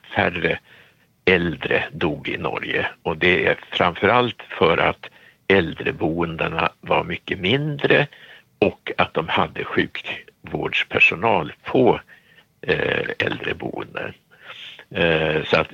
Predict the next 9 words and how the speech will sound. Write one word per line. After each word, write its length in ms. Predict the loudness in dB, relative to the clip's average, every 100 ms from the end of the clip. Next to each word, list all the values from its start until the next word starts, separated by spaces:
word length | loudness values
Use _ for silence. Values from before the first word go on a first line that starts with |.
| -4
när 160 | 0 2
man 160 | 2
har 240 | 4 4 4
ett, 220 | 0 -8 0
eh, 380 | 2 4 2 2
om 140 | 0
man 140 | 0 2
har 120 | 2
sextio 680 | 2 2 2 -2 2 2